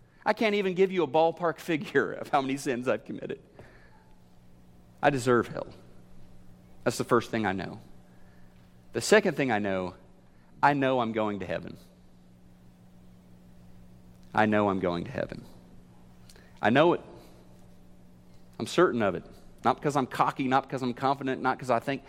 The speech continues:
I'm confident in Jesus. <laughs> Very confident in Jesus. Um, couldn't be more confident in Jesus Christ. And I begin to feel overwhelmed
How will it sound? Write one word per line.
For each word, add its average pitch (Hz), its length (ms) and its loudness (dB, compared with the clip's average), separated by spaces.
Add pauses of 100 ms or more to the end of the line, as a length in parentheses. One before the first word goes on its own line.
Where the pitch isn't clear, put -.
(960)
I'm - 80 -4
confident 208 460 4
in 127 100 2
Jesus. 120 640 -2 (880)
<laughs> - 880 -20
Very 123 520 6
confident 107 540 -4
in 92 100 -8
Jesus. - 600 -12 (560)
Um, 95 400 0
couldn't 175 220 6
be 139 100 0
more 120 200 -2
confident 95 560 -6
in 92 160 -6
Jesus 85 360 -8
Christ. - 540 -10 (920)
And 120 120 2
I 147 100 8
begin 143 400 0
to 127 60 -4
feel 120 320 -2
overwhelmed 104 1400 -4